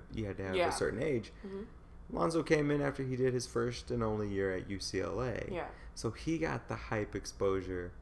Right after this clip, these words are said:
Speaker 1: one year, i-, one year in. That's all
Speaker 2: Mm-hmm.
Speaker 1: he had. It was, like,
Speaker 2: Right.
Speaker 1: four years condensed into one.
Speaker 2: Mm-hmm.
Speaker 1: And to do that,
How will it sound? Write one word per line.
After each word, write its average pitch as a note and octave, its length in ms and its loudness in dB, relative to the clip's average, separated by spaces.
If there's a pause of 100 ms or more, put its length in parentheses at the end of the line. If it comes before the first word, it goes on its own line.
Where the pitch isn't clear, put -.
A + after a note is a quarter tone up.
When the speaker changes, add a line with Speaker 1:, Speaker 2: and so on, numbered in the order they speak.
(560)
Speaker 1:
one A2 360 0
year, F#2+ 420 -2 (840)
i-, - 140 -4 (360)
one A#2 280 6
year G2 200 4
in. - 140 -6 (100)
That's A#2 200 4
all B2 120 10
Speaker 2:
Mm-hmm. A2 100 4 (120)
Speaker 1:
he G2 40 -4
had. F2+ 160 -6
It - 100 -10
was, G2+ 160 -6
like, F#2 160 4
Speaker 2:
Right. - 140 0 (100)
Speaker 1:
four B2+ 300 8
years A2+ 280 4
condensed G2 460 0
into F#2+ 280 -2
one. F2+ 580 -2
Speaker 2:
Mm-hmm. F#3 240 -4 (180)
Speaker 1:
And G2 160 -2
to F#2 100 -8
do A#2 280 4
that, F#2 380 -4